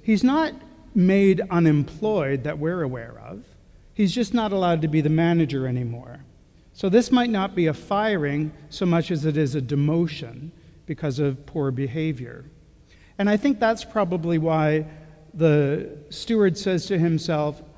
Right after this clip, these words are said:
"I cannot dig." Right? I can't just go out there with the rest of the farmhands on the farm or in the vineyard. I just can't bring myself to that. But even worse, I can't sit on the street corners and beg.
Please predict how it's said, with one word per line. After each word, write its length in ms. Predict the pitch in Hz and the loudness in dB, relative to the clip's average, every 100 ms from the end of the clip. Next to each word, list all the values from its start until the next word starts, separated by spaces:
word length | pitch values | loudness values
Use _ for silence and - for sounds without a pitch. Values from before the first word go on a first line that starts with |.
| - | -4
"I 120 | 160 | -2
cannot 600 | 147 - 175 165 156 165 | -2 -4 -2 -2 -2 -4
dig." 460 | 131 139 123 135 - - - - _ _ _ _ _ _ _ _ _ _ - | -4 -4 -4 -10 -18 -20 -20 -20 _ _ _ _ _ _ _ _ _ _ -6
Right? 180 | 160 170 | -2 0
I 140 | 185 | 0
can't 280 | 180 214 190 | 0 -4 -4
just 180 | 180 - | -6 -2
go 140 | 180 | 0
out 200 | 165 165 | 0 0
there 160 | 175 156 | 0 0
with 180 | 143 | -2
the 80 | 165 | -4
rest 280 | 151 151 - | -4 -4 -6
of 80 | 151 | -8
the 80 | 135 | -6
farmhands 1000 | - 151 156 143 143 143 139 143 - - - - - | -4 -2 0 -2 -2 -4 -4 -6 -8 -16 -20 -20 -10
on 180 | 151 151 | -4 -2
the 60 | 143 | -2
farm 440 | - 151 147 147 | -4 -4 0 0
or 160 | 147 - | -2 -2
in 180 | 156 | -2
the 60 | 147 | -2
vineyard. 600 | 127 143 139 123 131 143 - - - _ _ - | -2 0 0 -4 -12 -18 -20 -20 -20 _ _ -8
I 80 | 160 | -6
just 240 | 156 - | -4 -8
can't 420 | - 175 165 - | -6 -4 -4 -6
bring 220 | 151 151 | -4 0
myself 540 | 147 139 131 156 139 127 | 0 -2 -4 -6 -8 -8
to 100 | 156 | -8
that. 460 | 135 123 131 - - - _ _ _ - | -6 -6 -8 -12 -18 -20 _ _ _ -2
But 140 | 170 | 4
even 360 | 202 180 165 160 | 6 6 4 4
worse, 340 | 240 254 170 | 2 0 -2
I 100 | 175 | -4
can't 280 | 170 233 226 | -2 -4 -4
sit 200 | - 170 | -6 -2
on 120 | 151 | 0
the 100 | 143 | -2
street 320 | - 170 180 | -2 -4 -4
corners 420 | 170 156 143 131 | -4 -4 -2 -2
and 200 | 131 123 | -4 -4
beg. 520 | 110 156 135 143 170 | -4 -6 -8 -12 -16